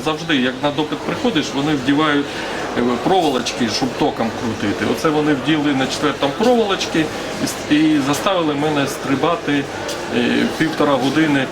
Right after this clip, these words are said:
«Хто не скаче, той москаль». І співати український гімн, кричати «Україна понад усе»,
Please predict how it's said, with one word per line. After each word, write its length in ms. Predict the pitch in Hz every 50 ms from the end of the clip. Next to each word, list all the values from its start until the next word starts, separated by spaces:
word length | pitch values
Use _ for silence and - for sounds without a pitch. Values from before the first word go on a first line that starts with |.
| - - - -
«Хто 140 | - 147
не 140 | 147 143 139
скаче, 400 | 139 - - 165 160 156 - 143
той 180 | - - 127 135
москаль». 540 | 127 127 131 123 - - - 98 101 95 - - - - - - - - - - - - - - - - - - - - -
І 40 | 127
співати 500 | 120 - 147 143 147 147 139 135 - 135
український 640 | 131 123 120 - 143 139 139 131 123 - - 127 120
гімн, 360 | 117 147 185 202 190 180 160 - - - - - - - -
кричати 480 | 135 127 120 - 147 143 131 - - 127 123 120 123 - 120
«Україна 380 | 120 - 135 143 143 143 131 123 117 -
понад 240 | 127 123 123 120 113 110 113
усе», 480 | 107 - - 175 185 180 170 156 151